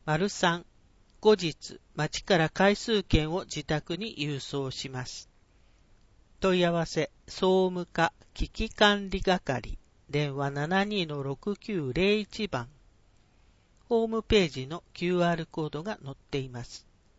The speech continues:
以上です。十一ページ。家庭で生ゴミをリサイクルしましょ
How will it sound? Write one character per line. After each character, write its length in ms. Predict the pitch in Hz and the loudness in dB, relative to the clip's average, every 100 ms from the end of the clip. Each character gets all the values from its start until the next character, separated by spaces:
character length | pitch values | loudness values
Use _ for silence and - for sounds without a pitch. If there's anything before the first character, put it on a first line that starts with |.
| _ _ _ - | _ _ _ -4
以 100 | 220 | 0
上 280 | 220 170 143 | 4 4 2
で 160 | 139 | -4
す。 220 | - - _ _ _ _ - - - _ - _ _ _ _ _ _ _ _ _ _ _ _ _ _ _ - _ _ _ _ _ _ _ _ - | -8 -16 _ _ _ _ -20 -20 -20 _ -20 _ _ _ _ _ _ _ _ _ _ _ _ _ _ _ -20 _ _ _ _ _ _ _ _ -4
十 260 | 214 254 | 2 4
一 280 | 240 - - | 2 -2 -8
ペ 240 | - 208 156 | 6 8 8
ー 40 | |
ジ。 240 | - - - _ _ _ _ _ - | 2 -16 -20 _ _ _ _ _ -14
家 200 | - 175 - | 2 2 6
庭 240 | 226 220 | 8 8
で 240 | 196 196 - | 6 2 2
生 360 | 170 160 208 254 | -2 2 4 4
ゴ 160 | 220 | 2
ミ 180 | 175 135 | 0 -4
を 100 | 135 | -6
リ 140 | 131 131 | -4 -2
サ 220 | 254 262 | 6 6
イ 80 | 220 | 4
ク 180 | - | -6
ル 140 | 135 127 | -6 -6
し 180 | - 139 | -6 -4
ま 160 | 139 | -6
し 160 | - 139 | -4 -6
ょ 180 | 127 | -8